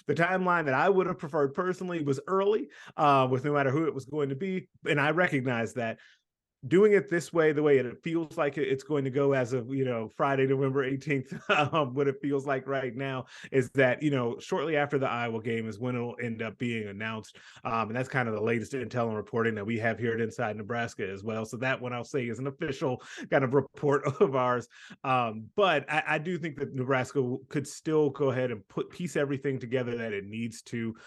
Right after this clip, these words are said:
Um, but it's, it's gonna be a wild ride around here, a fun one. This, this is now the fun part of this when we get to the home stretch,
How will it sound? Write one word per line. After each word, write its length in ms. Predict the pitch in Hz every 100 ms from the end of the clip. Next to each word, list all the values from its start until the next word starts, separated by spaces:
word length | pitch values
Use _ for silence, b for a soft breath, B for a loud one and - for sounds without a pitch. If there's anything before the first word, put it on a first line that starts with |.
| B B
Um, 460 | 127 117 104 98 104
but 160 | 110 123
it's, 160 | 120
it's 200 | 147 139
gonna 180 | 202 190
be 160 | 185 185
a 80 |
wild 340 | 156 151 139 131
ride 300 | 135 127 113
around 360 | 110 107 107
here, 200 | 104 120
a 60 | 127
fun 280 | - 208 254
one. 340 | 143 127 131
This, 220 | 123 165 147
this 300 | 147 196 240
is 140 | 208
now 400 | 160 160 160 156
the 140 | 139 139
fun 280 | 156 139
part 420 | 127 139 120 120 120
of 180 | 120 107
this 200 | 110 127
when 80 |
we 40 | 113
get 140 | 143
to 80 | 139
the 80 | 120
home 240 | 135 131
stretch, 380 | 127 - 120 113